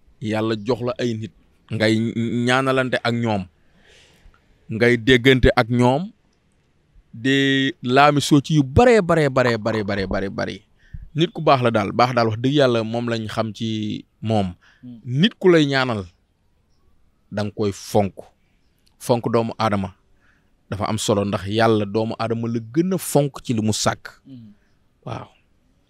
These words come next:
Speaker 2: Ma ne dóor mu daanu bi. Lu tax nga waat ci?
Speaker 1: Waaw,
Speaker 2: Ba
Speaker 1: loolu
Speaker 2: wax ni da ngay dagg sa kurus.
Speaker 1: Waaw, loolu moom wax dëgg yàlla dañ koo gisoon.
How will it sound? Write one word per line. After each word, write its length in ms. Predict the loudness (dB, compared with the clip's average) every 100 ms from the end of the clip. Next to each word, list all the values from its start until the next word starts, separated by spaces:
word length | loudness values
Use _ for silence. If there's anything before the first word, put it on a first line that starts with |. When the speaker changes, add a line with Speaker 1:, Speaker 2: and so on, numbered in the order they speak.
| -16
Speaker 2:
Ma 120 | -14
ne 120 | -12
dóor 240 | -6 -2 2
mu 80 | 2
daanu 280 | 4 2 0
bi. 140 | -6 -14 -20 _ _ _ _ -6
Lu 80 | 0
tax 160 | 0
nga 140 | 2 2
waat 240 | 4 0 -6
ci? 120 | -12 -14 -20
Speaker 1:
Waaw, 280 | -16 -14 -12
Speaker 2:
Ba 60 | -6
Speaker 1:
loolu 220 | 2 2
Speaker 2:
wax 100 | 2
ni 100 | 0 0
da 120 | 0
ngay 140 | -2
dagg 180 | -4 -6
sa 120 | -10
kurus. 280 | -10 -12 -10
Speaker 1:
Waaw, 240 | -4 0 2
loolu 200 | 2 0
moom 180 | -2
wax 100 | -2 -2
dëgg 100 | -2
yàlla 160 | -2 -2
dañ 80 |
koo 140 | -2 -4
gisoon. 300 | -4 -8 -8